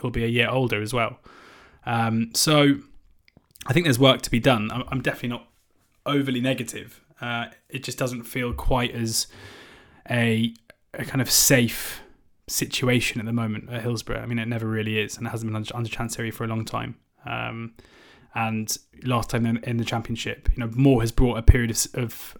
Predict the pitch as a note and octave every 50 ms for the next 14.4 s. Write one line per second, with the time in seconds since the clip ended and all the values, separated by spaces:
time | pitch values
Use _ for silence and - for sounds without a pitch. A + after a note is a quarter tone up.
0 | - - B2 A#2+ A2+ A2+ A2 - - - - A#2 B2+ B2 A#2+ A2 - - A2 G#2
1 | G#2+ - - - - - - B2 A#2 - A#2+ A#2+ A2+ A2 A2+ A2+ A#2 B2 B2+ B2
2 | A2 - - G#2 F#2 - - A#2 G#2+ G#2+ - - - - A2 A#2+ - - B2 A2+
3 | G#2+ A2+ A2+ A2 - - A#2+ A2+ A2+ - A2+ A2+ A2+ A2 G#2+ - A2+ - A#2+ A#2+
4 | A2+ _ _ - - A#2+ A#2 A2+ A#2 B2 A#2 B2 A#2 A#2+ A#2 - - - B2 A2+
5 | G#2 - - A2+ A2 - B2 A#2 A2+ A2 - - A2+ A2+ A2 - _ - - -
6 | B2 A#2 A2 A2 G#2+ - - A#2+ A#2 A2+ A2 G#2+ - - A2+ - - - - -
7 | - B2 A#2 A2+ - A#2+ A#2 A2+ A#2 A2+ G#2+ A2+ - - - - - - - -
8 | - - - - - - - - C3+ C3 A#2+ A#2+ A#2+ B2 B2 A#2 A#2+ A2 A2 A2
9 | A2 G#2+ A2+ A2+ - - - - - A#2 A2+ A2+ A2 A2+ A2 - - C3+ B2 A2+
10 | - - C#3 C3 B2 A#2+ A#2 A#2 A2+ A2+ A2 - - B2 A#2 A2+ A2+ - - -
11 | B2+ A#2+ A#2 B2+ - - - - A#2+ A#2 A#2 A#2 A#2 A2+ A2+ A2 A2 A2+ A#2 A2
12 | - - B2 A#2 A2+ A2+ - - B2 A#2 A2 - - A#2+ A#2 A#2 A#2+ A2 - -
13 | A2+ A2 A2+ A2 - A2 - - - A#2+ A#2 A#2+ A2 A#2 A#2 A2 - - A#2+ A2+
14 | A2+ A2 A2 - A#2+ G#2+ G2+